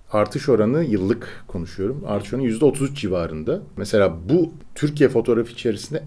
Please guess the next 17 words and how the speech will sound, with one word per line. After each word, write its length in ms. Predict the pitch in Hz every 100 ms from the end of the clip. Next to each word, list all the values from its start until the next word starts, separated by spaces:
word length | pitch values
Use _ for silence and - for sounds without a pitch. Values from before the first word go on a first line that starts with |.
| -
en 320 | 156 175 180 -
fazla 440 | - 120 107 123
artan 500 | 110 107 - 175 208 -
Ankara. 440 | 135 113 87 76 - - _ _ _ - - -
Daha 180 | 127
sonra 180 | 131 143
Güneydoğu 520 | 127 117 127 110 92
bölgesi. 460 | 82 78 78 - - - -
En 340 | 143 160 180 156
az 300 | 135 131 110 -
artanlar 880 | 123 113 - 101 95 92 165 - - - -
da 200 | 87 185 - -
Tekirdağ 560 | 113 139 120 107 92
bölgesi, 580 | 87 87 82 - 131 135 - - - -
Antalya, 840 | 110 107 107 113 104 104 101 104 101 101
Burdur, 420 | 117 117 107 101 101
o, 60 | -